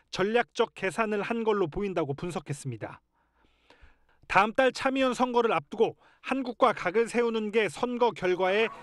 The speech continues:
유리할 거란 판단을 아베 총리가 내렸다는 뜻으로 해석됩니다. 여기에다 한반도 비핵화 논의가 다시 재개되는 상황에서 굳이 일본과의 정상회담에 목맬 이유가 없다,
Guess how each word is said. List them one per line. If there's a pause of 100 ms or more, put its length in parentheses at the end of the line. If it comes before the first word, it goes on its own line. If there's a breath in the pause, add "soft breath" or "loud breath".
(180)
유리할
거란
판단을
아베
총리가
내렸다는
뜻으로
해석됩니다. (1000 loud breath)
여기에다
한반도
비핵화
논의가
다시
재개되는
상황에서 (480 loud breath)
굳이
일본과의
정상회담에
목맬
이유가
없다,